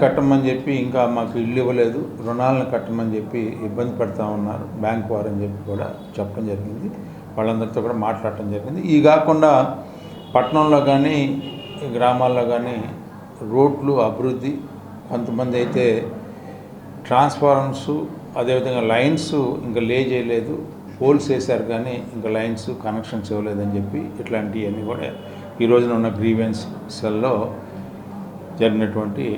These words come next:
పరిణామాలు. జగనన్న కాలనీలో ఇల్లు ఇచ్చారు, ఎక్కడో ఇచ్చారు, ఆ ఎక్కడికి వెళ్ళి కట్టుకోవడం అనేది మాకు సాధ్యం కాదు, దగ్గరగా ఇల్లు ఇవ్వమని చెప్పి అడిగేవాళ్ళు,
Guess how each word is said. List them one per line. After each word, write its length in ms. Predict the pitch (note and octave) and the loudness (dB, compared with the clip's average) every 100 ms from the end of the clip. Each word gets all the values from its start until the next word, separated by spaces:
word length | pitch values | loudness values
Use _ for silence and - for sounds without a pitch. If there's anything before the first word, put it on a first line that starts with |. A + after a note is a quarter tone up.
| - - - - | -6 -12 -12 -8
పరిణామాలు. 500 | G2+ G2 G2 G2 G2 - - - - - B2 | -4 -4 -4 -6 -8 -10 -12 -12 -14 -10 -2
జగనన్న 400 | C3 C3+ D#3 D#3 D3+ C#3 | 2 4 4 4 2 4
కాలనీలో 800 | C3 B2+ B2 B2 - - C3 C#3 B2 | 4 4 0 -4 -10 -10 -4 -2 -2
ఇల్లు 180 | B2 B2+ | -2 -4
ఇచ్చారు, 360 | - A#2 A#2 G3 - - - - - - A#2+ | 0 0 0 -2 -6 -8 -12 -14 -14 -6 -4
ఎక్కడో 240 | A2 B2 B2+ C3 | 0 2 2 0
ఇచ్చారు, 340 | - A#2 A#2 - - - | 0 0 0 -4 -8 -6
ఆ 60 | G#2+ G#2 | -4 -4
ఎక్కడికి 280 | G2+ A2+ A#2+ | -6 -6 -4
వెళ్ళి 160 | A2+ A2+ - | -2 -4 -4
కట్టుకోవడం 440 | G2+ - A2 A2 G#2+ | -6 -2 -2 -2 -4
అనేది 220 | G#2+ G#2+ G#2 | -4 -4 -6
మాకు 160 | G2+ A2 | -6 -2
సాధ్యం 320 | G#2+ G#2+ A2 G#2+ | -2 -2 -2 -2
కాదు, 160 | G#2 C#3 C3 | -2 4 4
దగ్గరగా 340 | C3 C3+ C3+ A#2+ | 6 8 8 6
ఇల్లు 140 | A2 A2 | 4 2
ఇవ్వమని 240 | A2 G#2 | 0 0
చెప్పి 180 | G#2 G#2 | -2 -4
అడిగేవాళ్ళు, 520 | G#2 G#2 G2+ G2+ G2+ | -4 0 0 0 -4